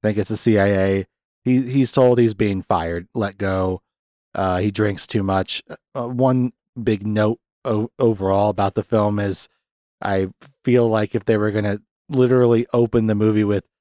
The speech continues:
"This character is such an alcoholic that they're firing him," uh, we maybe should have seen him drink a little bit more in the movie. He drinks, like, twice, and it doesn't even seem to be, like, an excessive amount. He even, like, pours part of his shot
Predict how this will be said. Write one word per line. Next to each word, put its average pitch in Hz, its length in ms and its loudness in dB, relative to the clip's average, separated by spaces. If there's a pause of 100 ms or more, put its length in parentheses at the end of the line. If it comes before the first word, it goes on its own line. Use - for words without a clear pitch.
(180)
"This 120 200 0
character 113 520 0
is 101 120 -6
such 117 300 -2
an 113 80 -2
alcoholic 107 640 -2
that 104 140 -2
they're 104 140 -2
firing 98 560 -2
him," 98 400 -2 (380)
uh, 92 500 -2 (180)
we 104 200 -2
maybe 104 320 -2
should 101 180 -4
have 98 80 -4
seen 113 220 0
him 101 140 -4
drink 117 300 -4 (100)
a 160 40 -4
little 165 200 2
bit 175 120 0
more 175 200 2
in 180 80 2
the 175 40 0
movie. 170 260 2
He 165 80 2
drinks, 131 320 0
like, 113 180 -2
twice, 104 460 -2
and 107 100 -4
it 101 60 -6
doesn't 110 220 -2
even 107 120 -2
seem 107 200 0
to 101 60 -6
be, 107 100 0
like, 101 220 -2
an 127 100 -4
excessive 101 560 -4
amount. 92 460 -4 (280)
He 147 100 0
even, 202 180 2
like, 147 160 0 (140)
pours 117 520 2 (360)
part 117 200 0
of 107 80 -2
his 95 120 -2
shot 101 440 0